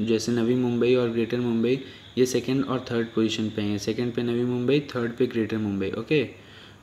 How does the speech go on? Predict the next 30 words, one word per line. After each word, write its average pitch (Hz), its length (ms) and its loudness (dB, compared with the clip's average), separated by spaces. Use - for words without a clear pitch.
और 120 140 4
तिरुपति, 127 640 2
चंडीगढ़, 123 540 2
थाने, 120 420 -2
रायपुर, 117 580 2
इंदौर, 113 420 2
विजयवाड़ा, 113 640 2
भोपाल, 113 460 -2
जैसे 113 220 4
कि 120 100 2
मैंने 120 220 0
आपको 117 260 -2
list 117 280 0
में 120 80 0
दिखाई 117 260 0
है, 123 80 2
टॉप 120 420 -4
टेन 120 160 0
की 117 120 0
cities 98 440 -4
हैं। 98 220 -8
ओके, 139 240 0
और 120 500 0
रामपुर 117 500 2
जो 139 160 4
है 135 80 4
उत्तर 127 240 4
प्रदेश 120 460 0
में, 127 340 0
ये 131 440 4